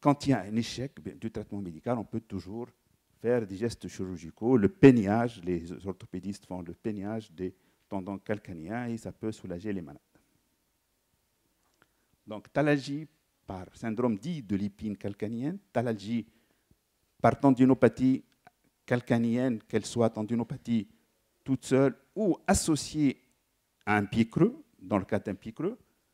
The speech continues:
mais aussi il y a d'autres causes. Il y a les conflits,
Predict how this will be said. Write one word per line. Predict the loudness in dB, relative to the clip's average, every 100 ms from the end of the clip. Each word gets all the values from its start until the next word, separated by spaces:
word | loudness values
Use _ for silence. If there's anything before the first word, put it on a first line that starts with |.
| _ _ _
mais | 0 2
aussi | 2 -2 -4 -2
il |
y | 4
a | 4
d'autres | 8 6 6 -2
causes. | 2 2 2 -4 _ _ _ _ _ _ _ _ _ _
Il | 4
y | 6
a |
les | 6 4
conflits, | 2 -2 -2 -4 -4